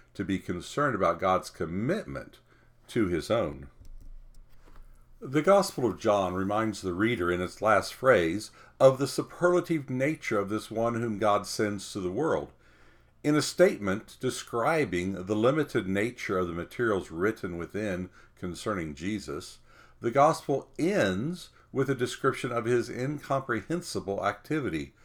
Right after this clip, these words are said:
Now, Jesus did many other signs as well. If they were to be written accordingly, I think that the world itself would not be able to contain the result.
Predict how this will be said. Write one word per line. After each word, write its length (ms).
Now, 340
Jesus 680
did 300
many 260
other 200
signs 460
as 160
well. 460
If 280
they 160
were 140
to 100
be 120
written 240
accordingly, 720
I 240
think 340
that 160
the 80
world 280
itself 580
would 120
not 220
be 140
able 160
to 80
contain 840
the 80
result. 580